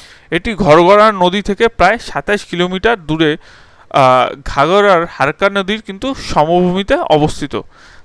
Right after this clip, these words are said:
তারপর দেখো, প্রত্নতত্ত্ববিদ অমরেন্দ্রনাথের নেতৃত্বে কিন্তু খনন কার্য পরিচাল-, আহ,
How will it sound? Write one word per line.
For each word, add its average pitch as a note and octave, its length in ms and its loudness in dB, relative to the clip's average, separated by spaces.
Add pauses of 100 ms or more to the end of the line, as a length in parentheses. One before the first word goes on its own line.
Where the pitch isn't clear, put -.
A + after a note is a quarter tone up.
তারপর A#3 140 -2
দেখো, G3 200 4
প্রত্নতত্ত্ববিদ G#3 1000 0
অমরেন্দ্রনাথের G#3 1500 -2
নেতৃত্বে G3+ 460 -6
কিন্তু A3 160 -2
খনন E3 380 2
কার্য F3+ 300 0
পরিচাল-, E3+ 500 2
আহ, C#3+ 260 2